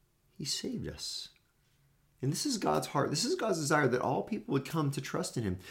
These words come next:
And many have hard hearts. And, and in fact, sometimes we stop praying for those who have hard hearts. But I want to rem-, remind you, brother or sister in Christ, uh, God's still working. His ways are mysterious to us at times.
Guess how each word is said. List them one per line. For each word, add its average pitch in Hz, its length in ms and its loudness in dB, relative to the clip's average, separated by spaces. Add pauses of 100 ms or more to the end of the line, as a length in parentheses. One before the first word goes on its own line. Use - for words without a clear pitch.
(200)
And 127 120 4
many 156 200 8
have 202 180 4
hard 143 360 6
hearts. 135 380 2
And, 110 160 -2 (240)
and 147 140 6
in 147 80 6
fact, 139 280 4
sometimes 160 300 0
we 143 100 0
stop 139 300 2
praying 147 420 2
for 104 120 0
those 98 280 6
who 98 100 -4
have 101 200 -4
hard 95 340 0
hearts. 90 260 -4
But - 240 -4 (380)
I 113 60 -6
want 190 140 0
to 202 60 6
rem-, 104 400 8
remind 98 440 2
you, 82 60 -2
brother 95 340 2
or 95 40 4
sister - 340 -4
in 87 60 -6
Christ, - 360 -6 (320)
uh, - 360 -8
God's 101 360 0
still - 280 -4
working. 78 420 -6 (960)
His 143 160 6
ways 156 360 12
are 165 60 10
mysterious 151 580 6
to 147 120 2
us 143 140 2
at 135 100 0
times. 143 360 2